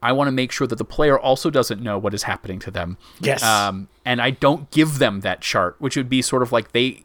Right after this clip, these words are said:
Speaker 1: in the same way that Michael, as he's turning into a vampire or is beginning to turn into the beginning of a vamp-, like, we don't find out that Michael isn't supposed to turn into a vampire until he gets his first kill.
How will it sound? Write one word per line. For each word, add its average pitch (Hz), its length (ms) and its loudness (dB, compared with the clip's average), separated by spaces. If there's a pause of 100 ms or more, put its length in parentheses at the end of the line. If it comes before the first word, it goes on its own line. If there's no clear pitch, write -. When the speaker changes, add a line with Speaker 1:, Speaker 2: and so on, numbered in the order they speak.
(100)
Speaker 1:
in 170 220 -2
the 156 40 0
same 208 220 -2
way 151 80 0
that 135 160 -2
Michael, 127 500 0 (240)
as 117 200 -2
he's 120 100 -4
turning 120 260 -2
into 113 220 -2
a 107 40 -4
vampire 98 760 -2
or 101 400 0
is 104 300 -8
beginning 117 800 -4
to 104 180 -6
turn 107 340 0
into 107 420 -6
the 104 100 -8
beginning 120 600 -2
of 110 160 -2
a 110 40 0
vamp-, 104 220 -4
like, 151 140 -2 (340)
we 175 140 2
don't 254 220 0
find 117 240 -4
out 107 100 -4
that 117 80 -4
Michael 117 320 -2
isn't 117 160 -4
supposed - 300 -6
to - 80 -16
turn 120 140 -6
into 107 120 -4
a 98 60 -2
vampire 110 320 -2
until 101 180 -4
he 104 60 -4
gets 104 140 -6
his 98 100 -8
first - 300 -4
kill. 113 300 2